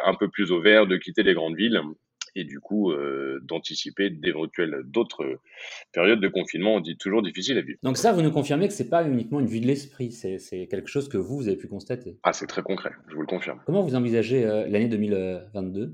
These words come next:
Speaker 1: Eh bien, écoutez, avec optimisme, euh, en espérant que le covid, euh, déjà, euh, s'estompe un petit peu, ou tout du moins ses conséquences, euh, que le marché, euh, redevienne aussi un petit peu plus, euh, linéaire, puisque c'est très ponctuel avec, euh, toutes les périodes justement, euh, d'arrêt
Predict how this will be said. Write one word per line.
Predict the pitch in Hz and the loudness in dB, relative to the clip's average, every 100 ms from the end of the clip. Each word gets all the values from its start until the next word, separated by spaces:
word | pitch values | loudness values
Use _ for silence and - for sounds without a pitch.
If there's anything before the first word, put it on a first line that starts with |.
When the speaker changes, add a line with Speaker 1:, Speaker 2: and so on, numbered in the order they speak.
| - | 4
Speaker 1:
Eh | 117 | 6
bien, | |
écoutez, | 123 123 139 | 6 6 6
avec | 127 120 | 8 8
optimisme, | 123 95 113 185 190 120 | 4 2 2 2 2 2
euh, | 92 90 92 92 95 92 92 90 | 2 0 0 2 2 2 2 2
en | 92 | 0
espérant | 95 92 - 98 107 107 | 0 -2 0 2 2 0
que | - | 0
le | 87 87 87 | 0 2 0
covid, | 85 95 95 107 | 0 -2 0 2
euh, | 87 82 80 78 78 76 76 | 4 4 4 2 0 -2 -2
déjà, | 87 95 92 92 | -2 2 4 4
euh, | 85 76 76 73 73 71 73 73 | 2 0 0 0 0 -2 -4 -6
s'estompe | - 80 - 117 87 | -10 -8 -2 -2 -2
un | 82 | -4
petit | - 87 | -6 -8
peu, | 147 156 | -4 -2
ou | 101 | -2
tout | - | -4
du | 80 | -6
moins | 85 | -6
ses | 85 85 | -4 -6
conséquences, | 80 - 85 127 156 - 71 - - - - | -8 -8 -4 -2 -2 -4 -6 -12 -16 -12 -8
euh, | - 76 | -6 -6
que | - | -4
le | 80 | -2
marché, | 78 - - | -2 0 4
euh, | 95 85 76 76 | 4 4 2 0
redevienne | 76 73 71 82 | -2 -4 -2 -2
aussi | 78 - | -4 -6
un | 80 | -6
petit | 76 - | -8 -10
peu | - 71 | -12 -12
plus, | - 85 80 | -8 -2 0
euh, | 71 | 0
linéaire, | 73 73 80 82 113 135 82 | -2 -4 -2 0 2 0 -2
puisque | 76 - - | -8 -10 -8
c'est | - | -10
très | - - | -4 -4
ponctuel | - 82 - 92 | -4 -4 0 0
avec, | 76 67 71 69 | 0 -4 -8 -10
euh, | 65 | -14
toutes | - _ | -14 _
les | 73 | -6
périodes | 73 73 80 | -2 0 -2
justement, | - - 67 78 73 64 | -6 -12 -8 -6 -4 -6
euh, | |
d'arrêt | 69 73 80 76 | -4 2 2 2